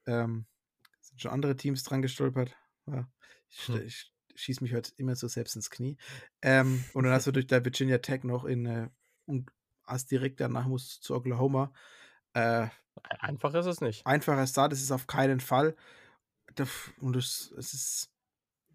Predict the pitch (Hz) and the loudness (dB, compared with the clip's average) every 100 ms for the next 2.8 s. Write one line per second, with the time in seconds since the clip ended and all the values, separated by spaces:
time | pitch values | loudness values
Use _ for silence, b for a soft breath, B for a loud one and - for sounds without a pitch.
0 | _ _ _ _ - 143 131 - 180 147 | _ _ _ _ -12 -10 -6 0 0 0
1 | - 123 127 110 123 123 135 135 131 143 | 2 2 2 -4 -6 -4 -2 0 0 -2
2 | 135 - 151 147 139 - - - | -4 -6 0 2 2 -2 -12 -14